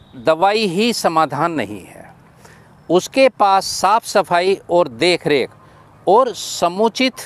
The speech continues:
देख रेख भी दवाई से बेहतर काम करती है। आप मेरे पौधों में देखिए कि जब बरसात आई तो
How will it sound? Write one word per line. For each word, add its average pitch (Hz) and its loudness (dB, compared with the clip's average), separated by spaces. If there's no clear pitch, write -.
देख 214 2
रेख 214 2
भी 220 0
दवाई 151 0
से 220 -2
बेहतर 143 -4
काम 104 -6
करती - -16
है। - -20
आप 226 0
मेरे 247 4
पौधों 226 2
में 240 2
देखिए 185 0
कि 269 0
जब 214 0
बरसात 226 0
आई 160 0
तो 254 2